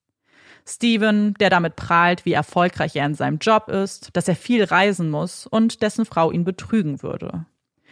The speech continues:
Er macht Dina Komplimente. Als diese berichtet, dass sie eine Ausbildung zur Krankenschwester macht, schreibt er grinsend, dass das ein toller Beruf wäre und wer weiß, wann er mal gebadet werden muss.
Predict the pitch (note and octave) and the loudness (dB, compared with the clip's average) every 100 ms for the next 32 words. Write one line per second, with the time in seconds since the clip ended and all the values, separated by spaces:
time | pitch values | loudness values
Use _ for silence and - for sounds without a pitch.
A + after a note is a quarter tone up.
0 | - - - G3 G3+ E3+ - F#3 F3 E3 | -20 -20 0 2 4 2 0 2 2 0
1 | E3 D#3+ E3+ F3 F#3+ F#3+ F#3+ G3 G3 - | -4 -2 2 2 2 -2 -6 -6 -8 -6
2 | - G3+ - C4 D4 G3+ F#3+ G3+ G3+ F3+ | 0 0 2 0 2 2 0 -2 -2 -2
3 | F3 E3+ E3 F3 E3+ E3 - D3+ - C4 | 0 0 0 -2 -4 -4 -4 -4 0 0
4 | A3+ - D#3 - D#3+ D3+ F#3 - - F#3 | 0 -2 -4 -2 0 0 -2 -6 -2 0
5 | - G3 F3 G3 G3+ F3+ G3 - - - | 0 -4 -2 2 2 2 -2 -4 -14 -12
6 | - E3 F3 E3 D#3 - - G#3 E3+ D3+ | -8 -4 -4 -2 -6 -2 2 4 2 0
7 | E3+ E3+ - A2 C3 - - D3+ D3+ - | -4 -4 -6 -4 -4 -6 -4 -2 -4 -8
8 | _ D#3+ D#3 D3+ D3 D3 C#3+ F3 A#3+ A#3+ | _ 0 2 0 0 -4 -2 2 4 4
9 | D3 - C#3 C#3+ C#3 - - - - - | 0 -2 -2 -2 -6 -6 -8 -6 -10 -10
10 | - - | -14 -20